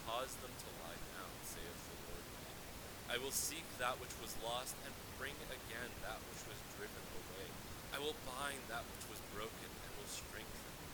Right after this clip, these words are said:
that which was sick. But I will destroy the fat and the strong. I will feed them with judgment. Here endeth the first lesson. Benedictus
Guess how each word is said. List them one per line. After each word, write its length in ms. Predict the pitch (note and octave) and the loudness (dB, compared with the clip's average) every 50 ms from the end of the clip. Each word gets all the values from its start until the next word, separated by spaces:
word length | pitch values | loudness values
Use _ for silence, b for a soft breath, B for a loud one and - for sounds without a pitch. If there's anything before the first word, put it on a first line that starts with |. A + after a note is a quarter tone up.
| - - - - - - | -2 -2 -2 -2 -2 -2
that 100 | - - | -2 -2
which 220 | - - - - - - - | -2 -2 -4 -4 -4 -4 -2
was 80 | - - - - | -2 -2 -2 -2
sick. 140 | - G#2 - - - - - - - - - - - - - - | -2 -4 -4 -4 -2 -2 -2 -2 -4 -4 -4 -4 -4 -4 -2 2
But 80 | A2 A2+ | 8 10
I 80 | A#2+ | 10
will 160 | C3+ C#3+ D3 C#3 | 10 8 6 2
destroy 560 | C3+ C3 - - - - A2+ A#2 B2+ B2+ B2 | 4 4 4 4 4 4 4 6 6 6 4
the 140 | B2 B2 A#2+ - - | 2 0 0 4 4
fat 240 | G2 F#2+ F2+ D#2+ | 6 6 6 4
and 140 | - - - - | 0 -2 -4 -2
the 80 | - - | -2 0
strong. 400 | - - - F2+ F2+ F2 F2 F2 - - - - - - - - - - - | 0 0 0 0 0 0 -2 -2 -4 -4 -4 -4 -4 -4 -4 -4 -4 -2 0
I 60 | G2+ | 2
will 160 | G#2 G#2+ G#2 | 2 4 4
feed 320 | - - - G#2+ A2 A#2 - - | 4 2 2 2 0 0 0 0
them 160 | - F#2 F2 F2+ - F#2 - - - - - E2+ E2+ | -2 -2 0 -2 -2 -2 -2 -4 -4 -4 -4 -4 -4
with 100 | - - - - - | -2 -2 -2 -2 -2
judgment. 560 | - - - - - - - - - - - - - - - - - - - - - - - - | -4 -4 -2 -2 -4 -2 -2 -4 -4 -4 -4 -4 -4 -4 -4 -4 -4 -2 -2 -2 -2 -2 -4 -2
Here 160 | G2+ G2+ F#2+ | -2 0 0
endeth 400 | - - F2 - E2 - - - - - - - - | -2 -2 -2 -4 -4 -4 -4 -4 -4 -4 -4 -4 -2
the 100 | - - - | -2 -2 -2
first 240 | - - - - - - | -2 -4 -2 -4 -4 -2
lesson. 320 | - - - - - - - - - - - - - - - - - - - - - - - - - - - - - - - - - - - - - - - - - - - - - - - - - - - - - - - - - | -4 -2 -2 -2 -2 -2 -4 -4 -4 -4 -4 -4 -2 -2 -2 -2 -2 -4 -4 -4 -4 -2 -2 -2 -2 -2 -2 -2 -2 -4 -4 -2 -2 -2 -2 -2 -2 -2 -2 -2 -4 -4 -4 -2 -2 -2 -2 -2 -2 -2 -4 -4 -4 -2 -2 0 4
Benedictus 840 | B2+ C3 C#3+ D3+ B2+ A2 F#2+ - - - - F2+ E2+ - - - - | 4 6 6 6 4 4 2 2 2 0 0 0 0 0 0 0 0